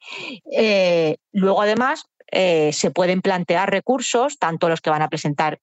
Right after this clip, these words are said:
seguro el P P y Vox, como los propios jueces pueden acudir al Constitucional o al Tribunal de Justicia Europeo, eh, planteando cuestiones por supuestas dudas sobre la legalidad de la norma. Esto va a dilatar también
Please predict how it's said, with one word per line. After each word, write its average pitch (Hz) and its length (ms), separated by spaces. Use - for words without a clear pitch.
seguro 156 640
el 156 140
P 151 140
P 156 160
y 151 40
Vox, 247 380
como 180 440
los 170 220
propios 190 320
jueces 233 480
pueden 185 300
acudir 185 440
al 151 360
Constitucional 156 880
o 165 120
al 156 160
Tribunal 160 600
de 151 80
Justicia 180 400
Europeo, 202 560
eh, 180 340
planteando 160 640
cuestiones 196 600
por 151 180
supuestas 147 520
dudas 175 420
sobre 151 320
la 147 120
legalidad 151 440
de 170 60
la 156 120
norma. 147 400
Esto 180 340
va 185 140
a 185 60
dilatar 185 440
también 175 560